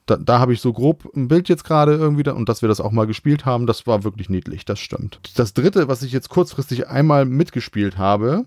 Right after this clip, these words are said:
und Andi kann nachher da so ein bisschen zu sagen, was auch Probleme bei dem Spiel sein könnten, weil ich hab es gespielt oder bin, bin in das Kinderzimmer gegangen, dann mit dem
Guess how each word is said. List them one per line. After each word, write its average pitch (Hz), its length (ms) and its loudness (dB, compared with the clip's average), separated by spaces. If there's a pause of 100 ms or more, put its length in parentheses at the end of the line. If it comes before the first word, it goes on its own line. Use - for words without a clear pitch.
(120)
und 120 260 0 (160)
Andi 139 260 0
kann 143 160 -2
nachher 127 240 4
da 123 160 2
so 131 80 -2
ein 120 80 -2
bisschen 127 260 -4
zu - 100 -14
sagen, 123 220 2
was - 220 -4 (180)
auch - 240 -4
Probleme 123 320 2
bei 156 140 2
dem 143 100 2
Spiel 147 240 0
sein 143 160 0
könnten, 143 300 -2
weil 120 180 2
ich 143 220 -2
hab 139 200 -2
es - 300 -10
gespielt 143 680 0
oder 110 160 -2
bin, 117 240 -4
bin 123 180 0
in 120 100 0
das 110 200 -4
Kinderzimmer 135 560 0
gegangen, 131 440 0
dann 123 220 0
mit 127 220 -2
dem 120 340 0